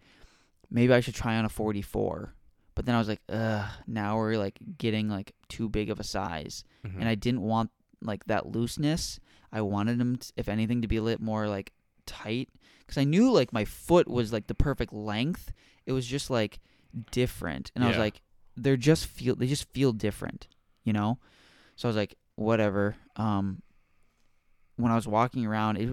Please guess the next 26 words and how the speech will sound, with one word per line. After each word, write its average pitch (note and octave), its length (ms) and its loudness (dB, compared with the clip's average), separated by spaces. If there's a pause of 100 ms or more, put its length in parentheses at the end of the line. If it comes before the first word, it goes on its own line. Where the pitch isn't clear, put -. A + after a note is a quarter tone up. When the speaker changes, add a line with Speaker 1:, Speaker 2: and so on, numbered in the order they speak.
(120)
Speaker 1:
it - 160 -10
wasn't C3 300 0
like A2 120 -6
they G2+ 100 -6
felt - 300 -10 (140)
bad. G2 480 -8 (340)
But G2 160 -6
Speaker 2:
Mm-hmm. F#2 100 -6
Speaker 1:
had B2 280 2
they D3+ 140 2
not A2 360 -2
felt G#2 340 -8
right, D#3 380 2
I B2+ 120 -6
don't A#2+ 220 0
know C#3 100 -2
what A#2+ 180 0
I A#2 60 0
would A2 180 -2
have G#2 180 -8
done. G#2 420 -8 (220)
Speaker 2:
Okay. F2+ 300 -8 (560)
That, G2+ 180 -6
yeah, G2+ 160 -4
'cause - 240 -14
that's, C#3 240 -2